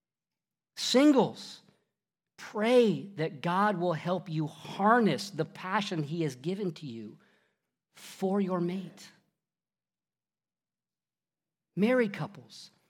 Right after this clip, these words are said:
enjoy the joy that is sexual intimacy in the confines of your marriage. God made you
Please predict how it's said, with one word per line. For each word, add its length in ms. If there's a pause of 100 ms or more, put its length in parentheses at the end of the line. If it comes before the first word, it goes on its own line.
(180)
enjoy 840
the 140
joy 480
that 200
is 200
sexual 500
intimacy 720 (160)
in 100
the 80
confines 680
of 100
your 160
marriage. 360
God 220
made 540
you 280